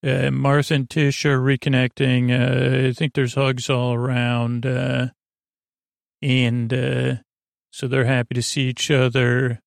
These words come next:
Especially Martha's very, maybe Martha and Tish were already talking, and that's only with Martha and her mom. But, like, uh, Tish says, "Geez, you look great. Uh, w-, isn't this impressive where I work?" Uh, and Martha goes, "Oh, yeah."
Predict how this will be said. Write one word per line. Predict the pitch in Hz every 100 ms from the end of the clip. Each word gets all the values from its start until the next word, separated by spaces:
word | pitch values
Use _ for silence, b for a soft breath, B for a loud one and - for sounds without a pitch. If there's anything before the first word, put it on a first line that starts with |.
| _
Especially | 170 147 196 214 185
Martha's | 147 156 147 143 117
very, | 139 131 127 147
maybe | 156 185 214
Martha | 165 156 156 143
and | 117
Tish | - 139 -
were | 139
already | 131 131
talking, | 120 - 127 123 - 135
and | 127
that's | 135 131
only | 139
with | 123 135
Martha | 131 127 -
and | 131
her | 123
mom. | 127 117
But, | 117 131
like, | 131 120 -
uh, | 127 127 131 135 135 127
Tish | 160 139
says, | - 117
"Geez, | - 190 202 151
you | 151
look | 135
great. | - 135 143 165 131
Uh, | 131 131 135 131
w-, | 139 160
isn't | 139
this | 143 -
impressive | 139 151 143 - 156 135
where | 143 135
I | 131
work?" | 131 139 165 -
Uh, | 135
and | 131 131 127 139
Martha | 131 127 123
goes, | 131 117
"Oh, | 147
yeah." | 139 127 127 120 123